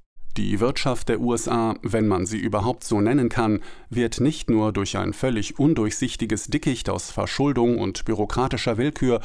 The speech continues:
von absoluter Gültigkeit aufrechterhalten, sondern auch durch ein Petrodollar-Abkommen über Waffenproduktion und Militärbündnisse,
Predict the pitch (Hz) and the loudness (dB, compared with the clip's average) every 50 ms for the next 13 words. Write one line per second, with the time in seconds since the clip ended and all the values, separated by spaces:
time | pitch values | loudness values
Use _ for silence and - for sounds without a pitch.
0 | - - - - - 127 113 - 135 151 - - - - 120 104 113 131 - 117 | -4 -12 -10 -4 0 0 0 2 0 -2 -4 -4 -2 0 0 2 0 0 0 0
1 | 101 98 98 92 - 127 139 160 156 - 110 - - 120 104 104 101 - 110 123 | 0 -2 -2 -2 0 0 0 0 -2 -4 -6 -4 -2 -2 -2 -2 -2 -2 -2 -2
2 | 147 - - 120 104 - 117 113 104 110 110 107 - 123 110 98 - - - - | 0 0 0 0 2 2 2 2 2 0 0 2 2 2 2 2 -2 -6 -14 -16
3 | - - - - 110 127 123 117 123 - 101 123 139 160 - - - 110 104 104 | -18 -12 -6 -2 0 2 2 4 2 2 2 2 0 0 0 -2 0 0 0 0
4 | - 113 107 104 104 - - - - - - - 110 104 101 104 101 101 101 101 | -2 0 0 0 0 2 2 2 2 0 0 0 0 0 0 0 0 0 0 0
5 | 95 - - - - 120 110 113 110 104 - - - - - - 131 113 101 98 | -2 -4 -4 -2 0 2 2 4 2 2 0 -4 -10 -6 -4 -2 0 0 0 0
6 | 117 127 - - 143 127 - - 123 123 123 - - - - 127 117 117 120 - | 0 -2 0 0 0 0 0 0 -2 -2 -4 -4 -6 -2 2 4 6 6 6 4
7 | - 151 147 - 131 107 98 92 - - 131 123 117 113 120 113 104 - 120 120 | 2 0 2 2 0 0 0 0 -2 -2 -2 -2 0 0 0 0 2 2 2 2
8 | - - 123 113 | 2 2 0 0